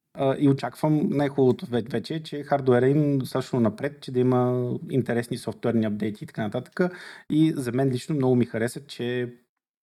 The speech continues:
ю-, нали, U S B C-то и това, че отвориха, така да се каже, малко достъпа до телефона и няма нужда всичко да минава през U S B, през Lightning и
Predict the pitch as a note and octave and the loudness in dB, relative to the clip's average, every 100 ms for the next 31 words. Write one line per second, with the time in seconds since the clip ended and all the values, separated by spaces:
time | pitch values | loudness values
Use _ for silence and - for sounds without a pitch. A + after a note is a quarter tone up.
0 | _ _ - C3+ C3 - A#2 A#2 B2 A#2 | _ _ -4 0 2 2 0 6 6 6
1 | - - - D3+ - A#2 B2 - A#2+ A2 | 0 -6 -6 -4 -4 -6 -6 0 2 2
2 | - G2 G#2+ G#2 - A2 G#2+ G#2+ - _ | -2 -8 -8 -8 -8 -10 -8 -10 -14 _
3 | _ _ _ - A2+ G#2 A2+ G#2+ G#2+ A2 | _ _ _ 0 0 0 -2 -2 -4 -4
4 | G#2 G#2 - A2 A#2+ D#3 C#3 B2+ A#2+ A#2 | -4 -4 -4 0 2 2 2 4 4 2
5 | - - A#2+ A2 G#2+ A2 G#2+ G#2 - G#2+ | -10 -8 -2 0 2 0 0 -4 -2 -4
6 | G#2 - G#2+ G#2 G2 G#2+ G2+ - D#3+ D#3+ | -4 -8 -6 -4 -4 -4 -4 -2 -2 -2